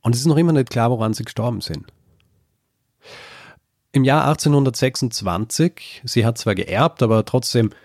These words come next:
leidet sie ein bisschen unter Geldproblemen. Und deswegen verkauft sie im Jahr achtzehnhundertsechsundzwanzig das Gottfriedhaus, also das Haus, das sie von ihrem, äh,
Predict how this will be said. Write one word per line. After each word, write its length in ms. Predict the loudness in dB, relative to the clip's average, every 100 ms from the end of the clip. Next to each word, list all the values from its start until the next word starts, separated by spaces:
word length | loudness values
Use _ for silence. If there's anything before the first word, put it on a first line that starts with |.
| -20 -20 _ -4
leidet 400 | 0 2 2 0
sie 400 | 2 4 4 2
ein 140 | -2 -4
bisschen 260 | -4 0
unter 220 | 0 0
Geldproblemen. 800 | 0 0 0 -2 0 2 2 0 -2 -20 -12
Und 160 | -6 -2
deswegen 360 | 2 2 0 -2 -4
verkauft 440 | -4 0 0 0
sie 120 | 0
im 80 | 2
Jahr 260 | 2 2 0
achtzehnhundertsechsundzwanzig 1160 | -2 0 2 2 0 -2 -2 -2 0 0 -2 -4
das 360 | -6 -4 -6 -10 -2
Gottfriedhaus, 1000 | -2 -2 -2 -2 0 -2 2 0 -2 -10 _ _ _ _ -8
also 220 | -4 -2
das 140 | 0
Haus, 360 | 4 2 0 -8
das 160 | -8
sie 180 | 0 0
von 300 | 2 2 2
ihrem, 420 | 2 4 4 0
äh, 320 | -2 -4 -4